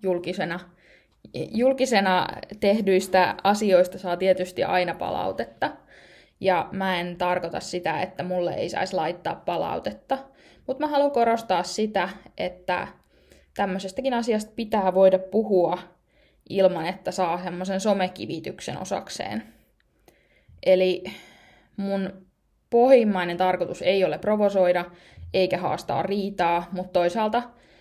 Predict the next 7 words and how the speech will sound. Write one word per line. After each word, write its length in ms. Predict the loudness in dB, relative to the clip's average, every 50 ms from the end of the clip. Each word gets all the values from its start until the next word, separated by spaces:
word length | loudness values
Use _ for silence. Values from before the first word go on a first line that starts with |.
| _ _ _
mä 100 | -4 -2
haluan 280 | 2 4 6 6 6 4
myöskin 440 | 4 2 0 0 -2 -4 -4 -4 -2
puhua 380 | 0 0 4 4 4 4 4
asioista 440 | 2 0 0 0 0 -2 -4 -6 -4 -2
ääneen 640 | 0 0 0 0 0 -2 -2 -2 -4 -4 -4 -4 -2
ja 220 | -2 -2 -2 -2